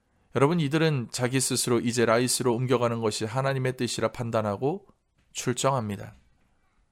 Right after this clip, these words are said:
오늘 보면 십일 절 보시면 육백 명이 출정합니다. 그리고 십삼 절에서 이들은 일전에 방문하였던 미가의 집을 다시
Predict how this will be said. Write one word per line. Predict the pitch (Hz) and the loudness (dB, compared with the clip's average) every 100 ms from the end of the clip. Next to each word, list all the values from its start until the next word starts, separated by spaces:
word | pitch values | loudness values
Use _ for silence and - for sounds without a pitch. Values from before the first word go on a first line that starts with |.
| _ _ _ _ _ - - | _ _ _ _ _ -20 -12
오늘 | - 127 127 | 2 6 6
보면 | 123 123 | 6 2
십일 | 135 127 | 2 2
절 | 127 120 | 2 2
보시면 | 117 - 117 113 | 0 0 -2 -2
육백 | 127 - 139 | -2 0 0
명이 | 131 127 127 | 0 -2 -2
출정합니다. | 127 123 113 110 104 95 104 101 _ _ _ _ _ _ _ _ _ | -4 -2 0 0 -4 -6 -10 -16 _ _ _ _ _ _ _ _ _
그리고 | 151 151 | 2 4
십삼 | 143 - - 147 131 | 2 0 2 2 4
절에서 | 117 107 - 101 95 | 4 4 2 0 0
이들은 | 139 147 131 120 | 0 0 0 0
일전에 | 139 - 127 | 0 0 -2
방문하였던 | 120 123 127 117 104 104 104 | 0 0 2 2 2 0 -2
미가의 | 117 123 120 107 | -2 0 -2 -2
집을 | - 117 165 165 _ _ _ _ _ _ | -2 -2 -2 -8 _ _ _ _ _ _
다시 | - 110 - - 95 90 | -6 -4 -2 -2 -4 -6